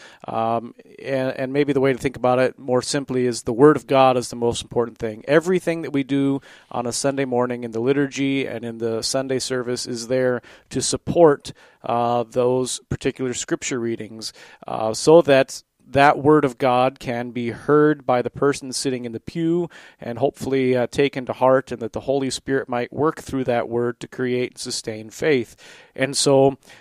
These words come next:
when we pick a hymn, it's there to support the Word of God, to reinforce the Word of God, uh, to be there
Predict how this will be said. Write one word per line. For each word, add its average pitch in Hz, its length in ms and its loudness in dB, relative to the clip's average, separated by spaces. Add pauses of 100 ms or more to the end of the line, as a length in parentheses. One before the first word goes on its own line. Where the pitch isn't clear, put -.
(260)
when 156 240 0
we 156 120 0
pick 190 280 2
a 143 80 0
hymn, 156 400 2
it's 143 200 -2
there 143 480 4 (360)
to 156 120 -2
support 165 680 2 (240)
the 143 100 2
Word 139 260 4
of 143 140 -6
God, - 460 0 (260)
to 147 400 2
reinforce 170 840 2
the - 100 -6
Word 135 240 2
of 120 100 -10
God, 123 480 -6 (280)
uh, 120 340 0
to 135 440 0 (120)
be 170 220 -2
there 147 480 4